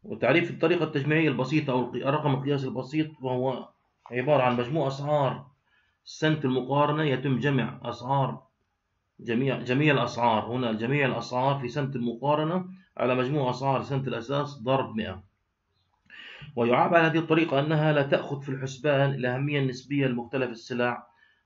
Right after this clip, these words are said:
المعتبرة في الرقم القياسي، وتعطي نفس الوزن لكل السلع.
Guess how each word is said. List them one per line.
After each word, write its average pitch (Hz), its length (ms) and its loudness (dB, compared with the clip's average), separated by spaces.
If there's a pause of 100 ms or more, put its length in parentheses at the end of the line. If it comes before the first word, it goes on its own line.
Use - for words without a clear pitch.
(120)
المعتبرة 127 720 0
في - 120 -14
الرقم 123 300 -4
القياسي، 135 520 0
وتعطي 127 460 0
نفس 139 260 -4
الوزن 117 480 -2
لكل 120 340 -2
السلع. 104 480 -6